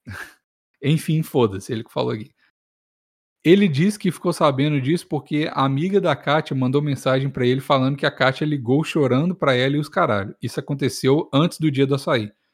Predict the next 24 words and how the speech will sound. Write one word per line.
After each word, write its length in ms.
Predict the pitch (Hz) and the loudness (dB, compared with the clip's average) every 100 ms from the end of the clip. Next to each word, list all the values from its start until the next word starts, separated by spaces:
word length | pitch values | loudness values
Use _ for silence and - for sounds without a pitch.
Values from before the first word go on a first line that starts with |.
| _ _ _ _ _ | _ _ _ _ _
A 140 | - 123 | 0 2
Kátia 280 | 160 165 175 | 4 2 2
podia 380 | 170 135 165 | 2 4 6
muito 400 | 160 156 208 220 | 6 6 6 6
bem 320 | 156 147 165 170 | 4 2 2 -2
ter 220 | 160 147 | -2 0
ido, 360 | 147 147 139 139 _ _ _ _ _ | 0 0 -4 -8 _ _ _ _ _
ter 180 | 151 143 | 0 0
vindo 260 | 117 143 151 | 0 -2 -2
falar 280 | 147 131 131 | 2 2 2
comigo, 480 | 147 123 160 226 - _ - | 0 0 0 -2 -6 _ 0
eu 120 | 139 | 2
ia 100 | 156 | 2
contar 340 | 165 147 147 | 0 0 0
numa 160 | 151 165 | 0 0
boa, 240 | 127 139 | 2 2
mas 180 | 165 151 | 2 0
ela 140 | 147 139 | -2 -2
preferiu 340 | 147 - 127 | -6 -4 -2
não 140 | 131 139 | -2 -4
tocar 260 | 139 135 | -6 -4
no 60 | 143 | -4
assunto. 380 | 143 120 107 _ _ _ _ _ _ _ _ _ _ _ _ _ _ | -6 -8 -12 _ _ _ _ _ _ _ _ _ _ _ _ _ _
Enfim, 480 | 170 202 175 127 101 | 2 2 2 -2 -2